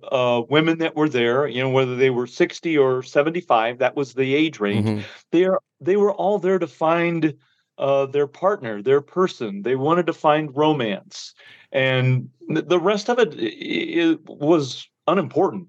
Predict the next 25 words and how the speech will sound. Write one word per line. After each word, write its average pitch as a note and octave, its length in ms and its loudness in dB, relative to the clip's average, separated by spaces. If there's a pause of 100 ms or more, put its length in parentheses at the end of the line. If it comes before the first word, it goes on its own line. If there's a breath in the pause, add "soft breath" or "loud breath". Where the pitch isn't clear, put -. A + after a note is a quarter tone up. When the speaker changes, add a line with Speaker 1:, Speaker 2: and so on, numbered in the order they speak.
Speaker 1:
inconsequential. D#3+ 1000 -2
Speaker 2:
You B2+ 140 0
mentioned C#3+ 360 0
your B2 120 2
red A#2 240 -2
flags G#2+ 440 -2
on G2+ 120 -2
the F#2+ 60 -6
first G#2 300 -2
or - 60 -4
second G2 380 -4
date. F#2 240 -2
What G#2 180 0
were A2 220 0
they? D#2+ 240 -10 (120)
Do G2+ 120 -8
you G2 40 -4
have F#2+ 120 -8
a, F#2+ 100 -8 (260)
uh, - 60 -18
do G2+ 400 -12 (220)
you A#2+ 80 -2
have G2+ 100 -4
an G#2 60 -4
example? G#2 680 -2